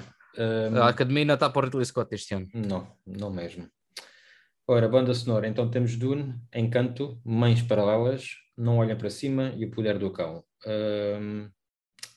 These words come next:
Speaker 2: diz lá tu primeiro.
Speaker 1: Pá, é assim, o Dune tem vindo a ganhar tudo, eh, ou quase tudo, noventa por cento.
Speaker 2: É a escolha óbvia, o Dune, sim.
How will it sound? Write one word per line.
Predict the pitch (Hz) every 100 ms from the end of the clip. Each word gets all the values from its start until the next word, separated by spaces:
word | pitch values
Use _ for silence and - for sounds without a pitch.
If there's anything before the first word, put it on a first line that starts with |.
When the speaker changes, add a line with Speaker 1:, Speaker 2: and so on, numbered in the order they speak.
| _ _ _ _ _ _ _ _ _ _ _ _ _
Speaker 2:
diz | 110
lá | 104 98
tu | 95
primeiro. | 92 95 92 - _ _ _ _ _ _ - - - _ _ _ _ _ _ - - - _ _
Speaker 1:
Pá, | 120 110
é |
assim, | 117 120 110 _
o | 135
Dune | 131 131 170 113 95 - _
tem | 117
vindo | 110 123 117
a |
ganhar | 110 117 120 117
tudo, | - 127 123 110 _ - _ _ _ _ 110
eh, | 98 -
ou | 107 95
quase | 95 92 -
tudo, | - 113 - -
noventa | 110 101 - 101
por | -
cento. | - 104
Speaker 2:
É |
a | 147
escolha | 120 131 113
óbvia, | 98 85 92 90
o | 85
Dune, | 82 80
sim. | - -